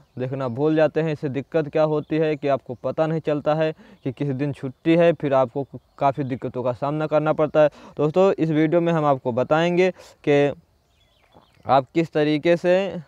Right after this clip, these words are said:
अपनी यूनिवर्सिटी, अपने कॉलेज में पता कर सकते हैं अपने मोबाइल से कि एक वर्ष में कितनी छुट्टियां हैं, और साथ ही में यह भी पता कर सकते हैं कि किस महीने में कितनी छुट्टी हैं। तो चलिए दोस्तों, वीडियो शुरू करते हैं।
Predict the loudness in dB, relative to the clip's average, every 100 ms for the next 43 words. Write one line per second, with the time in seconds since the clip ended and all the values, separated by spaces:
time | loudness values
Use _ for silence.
0 | _ -6 -4 -2 -2 0 -2 -4 -4 -2
1 | 0 0 -6 -8 -2 -2 0 4 4 6
2 | 2 -2 -2 0 2 2 0 0 -2 0
3 | 0 2 0 -2 -4 -2 4 4 2 0
4 | -4 -4 -18 _ -4 0 2 2 2 0
5 | -2 -4 -4 -4 -4 -6 -6 -4 -2 0
6 | 0 -2 -6 -10 2 2 4 0 0 -2
7 | 0 2 2 2 -2 0 2 4 2 0
8 | 0 0 0 -2 -4 -6 -6 -4 -4 -4
9 | -4 -2 -2 -4 -10 _ -6 -4 0 -2
10 | -2 -4 -4 -4 -4 _ -4 2 4 4
11 | 2 2 0 0 0 -2 0 0 2 2
12 | 4 2 0